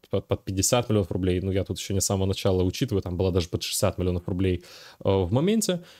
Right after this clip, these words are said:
Но нужно было еще годик хотя бы подождать, как раз-таки вот как, когда Москва запустится. Э, к сожалению, не дотянул. Не дотянул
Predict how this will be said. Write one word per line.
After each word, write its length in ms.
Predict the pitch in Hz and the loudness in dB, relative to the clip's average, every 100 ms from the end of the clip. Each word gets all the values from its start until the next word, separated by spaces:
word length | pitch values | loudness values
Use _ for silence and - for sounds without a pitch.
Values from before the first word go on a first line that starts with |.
| _ | _
Но 720 | 147 175 147 120 107 98 92 - _ _ _ - | 0 2 4 4 4 4 0 -6 _ _ _ -10
нужно 640 | 101 98 104 113 117 107 | -6 -2 0 2 4 4
было 180 | 101 104 | 4 4
еще 300 | 104 113 104 | 4 2 2
годик 460 | 98 107 127 92 - | 2 4 4 2 0
хотя 280 | 95 - 92 | 0 2 0
бы 100 | 92 | 2
подождать, 580 | 98 101 123 185 196 - _ _ _ - | 2 2 2 0 0 -8 _ _ _ -4
как 120 | - | 0
раз-таки 280 | 101 - 98 | -2 0 -2
вот 120 | 87 | 0
как, 120 | 95 85 - | -2 -4 -8
когда 200 | - 90 | -2 2
Москва 340 | 90 - 165 185 | 2 2 2 2
запустится. 640 | 147 135 120 104 - - - - - - - - - _ _ | 2 0 -2 -4 -6 -6 -8 -20 -20 -20 -20 -20 -20 _ _
Э, 260 | - 113 113 | 2 4 4
к 40 | - | 2
сожалению, 440 | 135 175 208 139 | 4 4 4 4
не 100 | 165 | 4
дотянул. 500 | 151 - 147 113 95 - _ _ _ _ 120 | 2 2 4 4 2 -4 _ _ _ _ 0
Не 120 | 113 | 4
дотянул 540 | 107 - 196 226 220 | 4 4 2 4 0